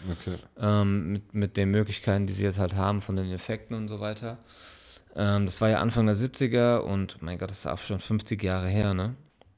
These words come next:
Speaker 2: Muss
Speaker 1: Ja.
Speaker 2: halt dann immer wieder, wieder,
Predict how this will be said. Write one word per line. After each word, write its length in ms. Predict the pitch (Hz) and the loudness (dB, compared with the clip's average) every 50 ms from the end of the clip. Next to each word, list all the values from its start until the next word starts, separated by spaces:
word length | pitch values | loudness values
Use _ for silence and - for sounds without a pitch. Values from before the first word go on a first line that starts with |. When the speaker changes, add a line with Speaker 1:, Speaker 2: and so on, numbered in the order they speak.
| _ _ _ _ _ _ _ _ _ _ _ _ - - - - - | _ _ _ _ _ _ _ _ _ _ _ _ -16 -16 -8 -4 -2
Speaker 2:
Muss 140 | 110 82 | 0 0
Speaker 1:
Ja. 60 | 82 113 | 2 2
Speaker 2:
halt 100 | 101 95 | 2 2
dann 80 | 104 | 2
immer 180 | 104 110 113 101 | 2 2 2 2
wieder, 380 | 101 101 95 95 95 - - - 101 | 2 2 2 2 2 -2 -4 -8 -6
wieder, 460 | 101 104 101 104 98 95 95 98 | -2 0 2 2 2 0 0 -2